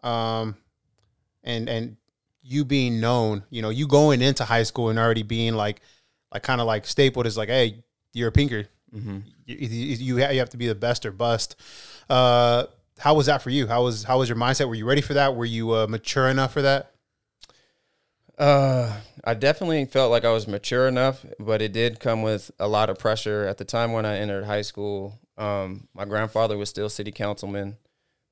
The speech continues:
Speaker 2: um, and Josh was, uh, he had just won a national championship at U S C.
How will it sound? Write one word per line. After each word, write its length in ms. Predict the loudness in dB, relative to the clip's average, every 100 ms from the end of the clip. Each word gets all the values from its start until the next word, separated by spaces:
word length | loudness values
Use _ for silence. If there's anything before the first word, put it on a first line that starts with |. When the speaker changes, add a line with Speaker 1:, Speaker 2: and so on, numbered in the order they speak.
| -8
Speaker 2:
um, 640 | -4 -2 -2 -4 -8 -12 -20 _ _ _ _
and 280 | -6 -4 -4
Josh 360 | 0 0 0 -2
was, 480 | -6 -6 -10 -14 -18 _ _ _ _ _ _ _ _ _ _ _ -6
uh, 500 | -4 -4 -6 -8 -6
he 140 | 0
had 160 | 0 0
just 220 | -4 -2
won 200 | -4 -4
a 40 |
national 360 | -4 -4 -6 -8
championship 580 | -6 -6 -6 -8 -8 -8
at 60 |
U 140 | -8 -6
S 120 | -6
C. 260 | -8 -10